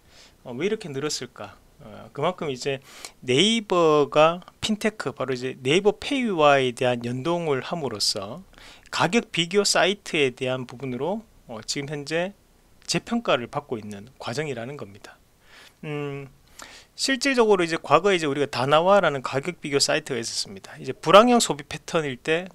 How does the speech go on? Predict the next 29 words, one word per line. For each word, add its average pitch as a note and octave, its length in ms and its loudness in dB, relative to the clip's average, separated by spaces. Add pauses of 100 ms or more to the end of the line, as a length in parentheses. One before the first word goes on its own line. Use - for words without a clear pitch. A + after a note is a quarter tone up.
많이 C3 320 -6
뜨는 D3 520 -10
부분인데, A#2 800 -12
마찬가지로 D3+ 560 -8
지금 C3 260 -8
네이버 C3+ 280 -6
같은 B2+ 300 -4
경우에도 A#2+ 360 -8
가격 D3 400 -8
비교 D3+ 220 -6
사이트를 B2+ 580 -2
통해 A#2+ 280 -10
가지고 G#2 460 -12 (460)
우리가 D#3 220 -2
똑같은 A#3+ 380 0
제품이라면 C#3+ 640 -2
좀 C#3 180 -10
더 D3+ 80 -6
싼, G3 560 -4 (560)
어, B2+ 320 -10 (380)
사이트에서 F#3 680 2
구입을 B2 540 -8
하게 E3+ 240 -10
되는 A2+ 500 -12
그런 C3+ 160 -10
가격 D#3+ 380 -10
비교에 C#3 300 -6
대한 A2+ 260 -10
영향으로 B2 640 -8